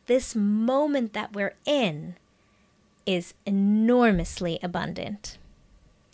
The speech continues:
Well, I hope this message serves you today.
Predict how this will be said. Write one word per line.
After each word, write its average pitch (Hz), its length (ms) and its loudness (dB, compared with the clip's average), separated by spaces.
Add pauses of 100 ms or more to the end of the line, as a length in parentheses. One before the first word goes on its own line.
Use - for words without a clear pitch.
(380)
Well, 214 120 6
I 226 120 10
hope 294 260 6
this 277 220 2
message 240 400 2
serves 202 340 0
you 196 100 -2
today. 175 600 -2